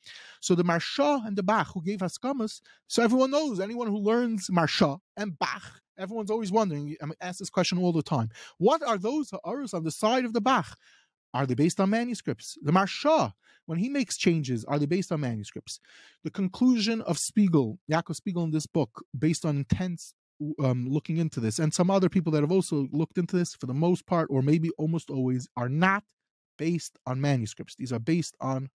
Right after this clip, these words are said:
Svara. Now, it does not necessarily mean, and I don't think you really will find such a thing, that the Gemara is gonna say Asr and they say it must mean it's Mutter. Those are usually not the changes that you're gonna find them, but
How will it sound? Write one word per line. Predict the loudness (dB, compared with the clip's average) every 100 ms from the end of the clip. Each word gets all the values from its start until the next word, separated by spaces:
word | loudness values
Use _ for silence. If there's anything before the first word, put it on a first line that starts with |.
| _
Svara. | -8 -2 -2 -2 _ -20 -20 -20 -20 -20 -2
Now, | 2 2
it | 2
does | 2
not | 2 0
necessarily | -4 -2 0 2
mean, | 0 -2 -6 _ -2
and | 0 0 -8 -12 -2
I | 0
don't | 2 2
think | 0 -4 -2
you | -2 0
really | 4 4
will | 4 0
find | 2 2 2
such | -4
a | -6
thing, | -4 -4 -6 -10
that | -6 -4
the |
Gemara | 2 4 4
is | 2
gonna | -4
say | 0 0 0
Asr | -4 0 0
and | 2
they | 0
say | -2 0 0
it | 0
must | 0 0 0
mean | -4
it's | 0
Mutter. | 2 2 0 0
Those | 0 0
are |
usually | 0 0 0
not | 2 2 2
the | -2
changes | 0 0 0
that | -2
you're | -2
gonna | -4
find | 0 0 2 0
them, | 0
but | -2